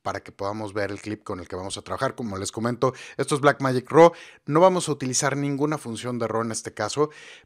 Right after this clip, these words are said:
para que sea exactamente igual que lo que haríamos en cualquier otra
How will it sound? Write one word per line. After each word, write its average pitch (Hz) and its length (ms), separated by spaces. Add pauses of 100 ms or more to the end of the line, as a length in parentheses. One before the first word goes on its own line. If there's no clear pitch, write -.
(120)
para 170 280
que 175 280
sea 127 240
exactamente 123 640
igual 110 240
que - 80
lo 98 140
que - 80
haríamos 95 340
en 82 100
cualquier 90 360
otra 87 400